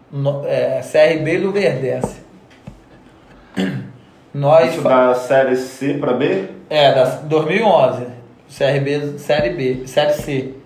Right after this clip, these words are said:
Speaker 1: Aí, nosso time ganhando todo mundo. E o Luverdense vinha num campeonato maneiro também, jogando, entrosado. Cai C R B no jogo da,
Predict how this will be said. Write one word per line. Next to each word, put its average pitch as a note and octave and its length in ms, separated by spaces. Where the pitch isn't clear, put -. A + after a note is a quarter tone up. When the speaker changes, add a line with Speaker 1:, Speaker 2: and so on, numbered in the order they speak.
Speaker 1:
Aí, D3 800
nosso D3+ 220
time D#3+ 220
ganhando E3 320
todo E3 240
mundo. D#3+ 300
E - 20
o D#3 60
Luverdense D#3+ 520
vinha E3 180
num E3+ 120
campeonato E3 480
maneiro F#3 440
também, E3+ 340
jogando, D3+ 420
entrosado. D#3+ 960
Cai - 220
C - 140
R D#3+ 220
B C#3+ 180
no D#3 160
jogo D3 200
da, D#3 200